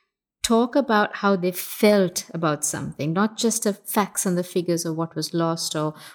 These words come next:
what happened, but actually how they felt about it. And they can write it in a life history format, which is basically from the day they were born or the parents, where their parents came from, or the land that they left behind,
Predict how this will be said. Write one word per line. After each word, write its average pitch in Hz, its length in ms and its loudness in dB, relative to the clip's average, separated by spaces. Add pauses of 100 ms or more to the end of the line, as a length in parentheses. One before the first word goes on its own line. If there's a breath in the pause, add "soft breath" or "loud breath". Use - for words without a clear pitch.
what 165 160 0
happened, 170 460 -2
but 185 220 2
actually 196 360 -4
how 220 180 -4
they 214 160 0
felt 185 480 -4
about - 340 -8
it. - 140 -16 (460)
And 214 180 4
they 208 100 4
can 202 200 0
write 240 380 0
it 202 200 -4 (120)
in 214 120 2
a 208 40 0
life 208 340 2
history 196 300 -4
format, 165 520 -6
which 196 180 0
is 196 180 2
basically 247 540 2
from 190 420 -2 (460)
the 175 100 2
day 214 300 8
they 269 160 6
were 247 120 4
born 190 440 4
or 160 180 0
the 165 100 -2
parents, 233 840 0
where 202 180 2
their 180 140 2
parents 226 460 0
came 196 300 -2
from, 180 520 -2 (320 loud breath)
or 170 100 0
the 170 100 -2
land 202 380 0
that 202 140 -2
they 196 80 -2
left 185 300 -2
behind, 175 440 -4